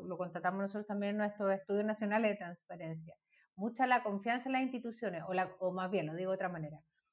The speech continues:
la desconfianza en las instituciones, que es muy alta en nuestro país, tiende a bajar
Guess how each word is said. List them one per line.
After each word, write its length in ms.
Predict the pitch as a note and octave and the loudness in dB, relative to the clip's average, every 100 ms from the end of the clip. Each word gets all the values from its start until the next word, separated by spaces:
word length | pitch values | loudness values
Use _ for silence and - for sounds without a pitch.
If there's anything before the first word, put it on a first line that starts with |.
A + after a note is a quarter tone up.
| _ - | _ 0
la 120 | F3+ | 2
desconfianza 640 | F3+ F#3+ F#3 A3+ A#3 B3 | 2 -2 -4 0 0 2
en 60 | C4 | 2
las 100 | A#3+ | 2
instituciones, 720 | A3+ G#3+ G3+ F#3 A#3+ G3+ E3+ | 2 -2 -6 -4 -2 -2 -2
que 60 | E3 | -8
es 60 | |
muy 260 | D#3+ G#3+ C#4 | -4 -2 4
alta 300 | E4 C4 E3+ | 4 2 -2
en 60 | D#3+ | -4
nuestro 260 | D#3+ D#3+ | -6 -8
país, 260 | D#3+ D#3 - | -8 -10 -8
tiende 220 | G#3+ A#3 | -6 0
a 60 | B3+ | 4
bajar 460 | B3 A#3+ - D4 | 4 2 0 -2